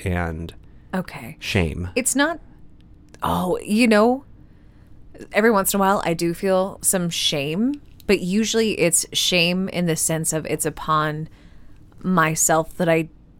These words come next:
Speaker 2: wasn't doing better.
Speaker 1: Mm-hmm.
Speaker 2: And that, for me, is not a healthy headspace to go into. And I
Speaker 1: Mm-mm.
Speaker 2: also, when people say, "What's your one regret?" And I remember being asked that question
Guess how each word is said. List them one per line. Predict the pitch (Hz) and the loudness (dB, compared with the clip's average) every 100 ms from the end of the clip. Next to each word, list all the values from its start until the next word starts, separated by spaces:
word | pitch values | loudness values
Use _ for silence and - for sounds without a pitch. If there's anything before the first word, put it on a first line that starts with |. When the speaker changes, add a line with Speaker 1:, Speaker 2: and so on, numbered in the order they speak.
| - - | -20 -12
Speaker 2:
wasn't | 175 170 160 160 151 143 - 160 | 0 2 4 2 -4 -6 -10 -2
doing | 160 151 143 151 147 160 | 0 0 -2 -6 -8 -6
better. | - 120 135 165 240 - | -4 -2 0 0 0 -2
Speaker 1:
Mm-hmm. | 113 113 160 | -2 0 0
Speaker 2:
And | 185 185 | 0 2
that, | 175 180 220 - - - - - - - - - - - - | 4 2 0 -10 -20 -20 -20 -20 -20 -20 -20 -20 -20 -20 -20
for | - - 180 | -8 0 2
me, | 190 254 302 165 143 175 214 - - - - - | 4 4 4 2 0 -2 -6 -12 -20 -20 -20 -4
is | 190 170 | -2 2
not | 180 156 | 2 2
a | |
healthy | 151 - 165 151 | 0 0 0 0
headspace | 143 160 147 - 147 - | -2 -4 -2 0 0 -2
to | 160 | -2
go | 175 180 | 2 2
into. | 302 349 151 - - - - - - | 0 -2 -4 -4 -6 -10 -20 -12 -2
And | 220 240 | 0 2
I | |
Speaker 1:
Mm-mm. | 170 | 2
Speaker 2:
also, | 302 - | 0 4
when | 233 208 | 4 2
people | 233 240 | 0 0
say, | - 160 | 2 0
"What's | 151 202 - | 0 0 2
your | 233 | 2
one | 196 175 160 | 2 2 0
regret?" | 151 156 143 - - - - - - - - - - | -4 -4 -4 -6 -14 -16 -20 -20 -20 -20 -20 -20 0
And | 202 190 175 - - - | 2 2 0 -8 -8 0
I | 202 | 2
remember | 240 277 226 196 185 | 2 2 2 2 0
being | 185 165 | -2 -4
asked | 151 160 175 - - | -4 -2 -2 -4 -2
that | 165 - | -2 -2
question | - 143 - 151 143 | -4 -4 -4 -6 -6